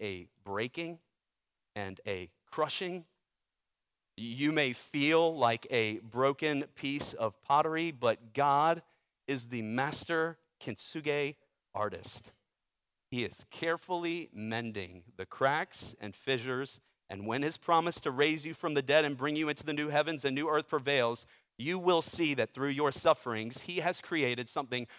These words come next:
far more beautiful than the original.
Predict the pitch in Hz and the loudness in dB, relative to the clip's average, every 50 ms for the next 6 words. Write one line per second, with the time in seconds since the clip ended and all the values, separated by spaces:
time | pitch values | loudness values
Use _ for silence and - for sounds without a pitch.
0 | - _ _ - - - 165 151 156 160 160 175 175 160 - - 131 135 147 147 | -20 _ _ -10 0 6 8 8 10 12 10 10 10 8 4 0 0 2 4 6
1 | 143 156 143 143 - - 113 107 123 131 135 135 120 - - 104 98 98 107 - | 6 8 6 6 4 0 -8 -8 -6 -4 0 -2 -2 -2 -2 -4 -2 -2 -4 -6
2 | _ _ _ _ - - 107 113 113 110 113 113 110 110 110 - 101 101 92 95 | _ _ _ _ -12 -6 -4 -4 -2 -2 -2 -2 -2 -2 -4 -4 -6 -8 -6 -6
3 | 104 107 104 104 98 98 101 92 90 | -6 -6 -6 -8 -10 -10 -10 -12 -14